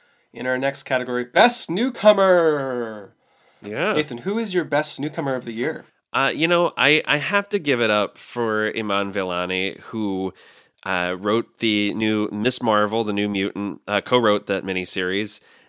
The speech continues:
Speaker 2: Uh, and I, primarily because she is such a ball of sunshine, a general, like, just a ray of positivity,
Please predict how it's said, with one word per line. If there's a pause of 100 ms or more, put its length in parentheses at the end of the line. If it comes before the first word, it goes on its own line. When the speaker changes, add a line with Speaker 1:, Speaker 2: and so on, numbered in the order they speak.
(140)
Speaker 2:
Uh,
and
I, (180)
primarily
because
she
is
such
a
ball
of
sunshine, (200)
a
general,
like,
just
a
ray
of
positivity,